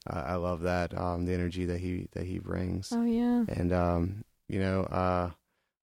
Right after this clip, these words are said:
Speaker 1: let's see, we should, we should
Speaker 2: Jackie
Speaker 1: thank
Speaker 2: and
Speaker 1: Yep,
Speaker 2: Aaron.
Speaker 1: we saw Jackie and Aaron at the last minute there. They were good to run into and talk
Speaker 2: Yeah,
Speaker 1: with.
Speaker 2: and I w-, talked all sorts of things with Jackie. Uh, we
Speaker 1: Mm-hmm.
Speaker 2: got super serious.
Speaker 1: Yeah.
Speaker 2: Talked a lot
Speaker 1: Um,
Speaker 2: about, um,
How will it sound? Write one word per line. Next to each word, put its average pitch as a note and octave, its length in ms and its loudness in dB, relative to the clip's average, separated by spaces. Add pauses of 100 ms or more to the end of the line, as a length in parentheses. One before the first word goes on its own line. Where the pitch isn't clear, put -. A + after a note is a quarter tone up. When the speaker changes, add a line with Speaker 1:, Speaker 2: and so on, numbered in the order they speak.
Speaker 1:
let's - 120 -10
see, G2 280 0
we F2+ 140 0
should, - 160 -8
we F2+ 60 -2
should - 100 -4
Speaker 2:
Jackie A#3 640 6
Speaker 1:
thank - 80 2
Speaker 2:
and G#3 120 6
Speaker 1:
Yep, - 100 4
Speaker 2:
Aaron. C4+ 460 8
Speaker 1:
we D4+ 40 6
saw G#2+ 180 0
Jackie G#2 460 0
and G2 160 0
Aaron G#2 400 4
at G#2+ 120 2
the G2+ 100 0
last G#2 340 4
minute G#2+ 300 4
there. G#2+ 320 4
They F#2+ 160 4
were F#2+ 160 2
good G2 240 2
to F#2+ 80 2
run G2 220 2
into G2 500 2
and F#2+ 120 2
talk A#3+ 120 6
Speaker 2:
Yeah, D4 240 8
Speaker 1:
with. G#3+ 100 2
Speaker 2:
and B3 100 4
I B3 300 2 (160)
w-, G3+ 180 -6
talked A#3 440 2
all G#3+ 180 0
sorts A3+ 320 -2
of G3 140 -2
things G3+ 320 -2
with G#3 100 -6
Jackie. F#3+ 640 0 (320)
Uh, G#3 60 6
we G3+ 80 8
Speaker 1:
Mm-hmm. G3+ 80 2
Speaker 2:
got G#3+ 280 4
super G#3+ 240 -4
serious. F#3+ 800 0
Speaker 1:
Yeah. F#2+ 320 0 (420)
Speaker 2:
Talked G3+ 240 2
a G3 60 0
lot F#3 140 2
Speaker 1:
Um, F#3 60 2
Speaker 2:
about, - 360 2 (1040)
um, G#3+ 440 -8